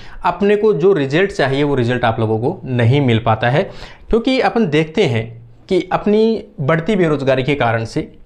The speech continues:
या फिर इसका दूसरा कारण भी कह सकते हैं अपन कि जितने भी विभाग है, डिपार्टमेंट है, उनके अंदर जितनी उनकी रिक्रूटमेंट है, जितनी उनको आवश्यकता है, उतनी वैकेंसीज या भर्ती नहीं निकालते हैं। उसी का कारण है कि बेरोजगारी बढ़ती जा रही है।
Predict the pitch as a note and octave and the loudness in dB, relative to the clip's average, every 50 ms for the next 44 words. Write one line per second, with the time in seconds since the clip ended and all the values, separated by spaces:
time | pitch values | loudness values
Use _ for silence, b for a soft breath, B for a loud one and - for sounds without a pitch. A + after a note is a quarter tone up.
0 | B B B B B B B D3 E3+ G3 F#3+ A#3 G#3+ A3 - - - - A3+ G#3+ | B B B B B B B 0 0 0 0 0 0 -2 -2 0 0 0 0 0
1 | D#3+ E3 - - G#3 G3+ F3+ D3 C3 C3 D#3 D#3+ F3+ D3+ C3 A#2+ - - A2 - | 0 -2 -2 -2 -2 -2 0 -2 -2 -2 -2 -2 -2 0 -2 -2 -2 -4 -6 -4
2 | - A#2+ A2+ A2+ A#2+ A#2 A#2 C#3+ F#3 G#3 - - - - C#3 B2+ B2+ - C#3 C3+ | -2 0 0 2 0 0 0 -2 -4 -4 -6 -10 -8 -6 -2 -2 -2 -2 0 0
3 | C#3 C#3 B2+ B2 A#2 A2+ A2+ A#2+ B2 C3+ B2 A#2+ A#2+ B2 A#2+ A#2+ A#2+ A#2 A2 A#2+ | 2 2 2 2 2 2 2 2 0 0 -2 -2 -2 -4 -2 -2 -2 -2 -2 -2
4 | B2 B2+ B2+ A#2+ C3 B2 B2+ C3 B2 A#2+ A#2 A2+ C3+ B2 A#2+ A#2 A#2 - - B | -2 -2 -2 -2 0 0 -2 0 -2 -4 -4 -2 -2 -2 -2 0 -2 -2 -2 B
5 | B B B B C3+ B2 D#3 D#3 D#3 - G3+ G#3 A3+ A#3+ A3+ F3+ E3 D3+ D3 C#3 | B B B B -4 0 -2 -2 0 0 0 2 2 2 2 2 2 0 0 -2
6 | C#3+ - F3 F#3 G3 F#3 - - F#3 - D#3 E3+ E3+ E3+ D#3+ D3+ C#3 C3+ A#2 A2 | -2 0 0 2 2 2 0 0 -2 0 0 0 0 0 0 -2 0 -2 -2 0
7 | A#2 C3+ D3+ E3 E3+ D#3 C3+ C3+ - - E3 D#3+ D#3 D3+ C#3+ D3 E3+ - C3+ C3 | 0 2 2 2 0 -2 -4 -6 -4 -2 -2 -2 -2 -2 -2 0 0 2 2 2
8 | C3 B2 - C#3+ - - - F3 E3+ D3 C#3 C#3 D3 E3 - B B B B B | 0 0 -2 -4 -4 -2 -2 0 0 0 0 -2 -4 -6 -8 B B B B B
9 | B F3 F3 F#3 G#3 A#3 A#3 G3 - - C3 C3 C#3+ - - E3 D3+ D#3 D#3 C3+ | B -2 0 2 0 2 2 2 0 0 0 -2 -2 -2 -2 -2 0 0 0 0
10 | A#2+ A#2+ A#2 A#2 - F#3+ A#3 - - C#3+ C#3 C3+ C3+ D#3 D3+ C3+ A2+ G#2+ A#2 A2+ | 0 -2 -2 -2 -2 -4 -4 -4 -4 -2 0 2 2 4 2 2 2 2 0 0
11 | A2 G#2+ - B2 A2+ D3 G3 - B B B B B B B B G#3 F3+ F#3 F#3 | 0 -2 -2 -2 -2 -2 -2 -4 B B B B B B B B -2 0 2 2
12 | C#4+ C#4+ C#4+ B3 - C#3+ C3+ C#3+ D#3 C#3+ D3 D3 D3 F3 D3 C3 B2+ B2 A#2+ A2+ | 2 2 0 0 0 0 0 0 -2 -2 -2 0 0 0 2 2 2 2 2 2
13 | A#2 A#2 A#2+ D#3 G3+ - - C#3 C3 B2 B2+ B2+ A#2 A#2 A2+ A2 A2+ A2 A2 A2 | 2 0 0 0 -2 -2 0 0 0 0 0 0 0 0 0 0 -2 -4 -4 -4
14 | A#2 A#2 | -6 -6